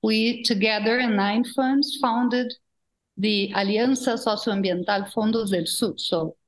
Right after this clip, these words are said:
it's the socio environ-, socio-environmental fund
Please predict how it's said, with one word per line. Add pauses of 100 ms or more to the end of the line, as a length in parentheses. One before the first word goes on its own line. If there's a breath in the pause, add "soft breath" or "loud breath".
(400)
it's
the
socio (180)
environ-,
socio-environmental
fund